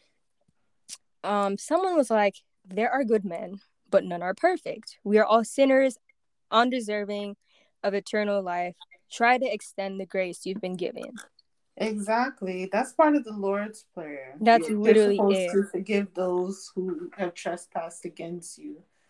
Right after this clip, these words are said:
Speaker 2: the
Speaker 1: Mm-hmm.
Speaker 2: same way that God has forgiven us. Let's,
Speaker 1: Yeah.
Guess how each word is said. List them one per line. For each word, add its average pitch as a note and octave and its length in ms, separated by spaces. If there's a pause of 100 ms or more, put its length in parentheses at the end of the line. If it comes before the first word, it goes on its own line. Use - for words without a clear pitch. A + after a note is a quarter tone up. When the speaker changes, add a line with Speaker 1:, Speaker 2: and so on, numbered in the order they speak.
(200)
Speaker 2:
the F3+ 80
Speaker 1:
Mm-hmm. F#3+ 220
Speaker 2:
same F#3+ 340
way F#3 160
that E3 180
God E3 440
has E3+ 160
forgiven D#3+ 500
us. - 580 (140)
Let's, F3 240
Speaker 1:
Yeah. F#3 280